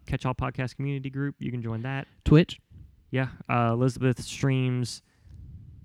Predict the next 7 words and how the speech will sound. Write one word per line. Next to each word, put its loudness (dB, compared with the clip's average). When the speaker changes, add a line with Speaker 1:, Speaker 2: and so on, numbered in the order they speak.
Speaker 1:
quote -6
unquote, -10
claims -8
to -10
stream -10
on -10
Tuesdays. -6